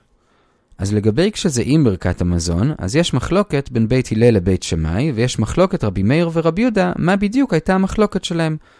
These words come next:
רבי מאיר אומר ששניהם הסכימו שהנר יהיה ראשון וההבדלה בסוף. המחלוקת שלהם זה רק לגבי הסדר של המזון והבשמים, שלפי בית הלל קודם מזון ואז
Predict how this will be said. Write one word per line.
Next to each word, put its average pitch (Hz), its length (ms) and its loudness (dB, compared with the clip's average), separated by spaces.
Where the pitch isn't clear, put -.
רבי 107 180 0
מאיר 175 240 2
אומר 113 360 0
ששניהם 165 540 -2
הסכימו 135 500 0
שהנר 135 540 0
יהיה 117 160 2
ראשון 101 600 -2
וההבדלה 104 520 0
בסוף. 98 600 -4
המחלוקת 208 540 -2
שלהם 165 280 -2
זה 147 120 -2
רק 170 200 -2
לגבי 165 280 0
הסדר 170 500 0
של 143 220 -4
המזון 151 460 2
והבשמים, 165 640 -2
שלפי 131 400 -4
בית 160 280 2
הלל 127 220 4
קודם 160 380 4
מזון 110 320 4
ואז 95 300 -2